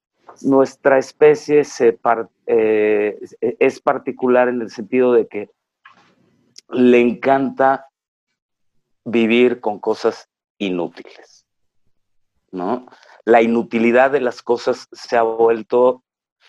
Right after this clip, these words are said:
una parte esencial del humano y creo que justo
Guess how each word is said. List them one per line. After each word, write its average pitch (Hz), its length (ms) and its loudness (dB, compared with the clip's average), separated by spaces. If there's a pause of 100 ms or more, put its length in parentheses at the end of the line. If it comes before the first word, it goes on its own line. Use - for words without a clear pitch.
(260)
una 127 260 0
parte 127 800 0 (160)
esencial 101 760 -4
del 131 160 -2
humano 143 500 -6 (1400)
y 120 200 0
creo 139 360 4
que 139 100 -4
justo 160 640 -4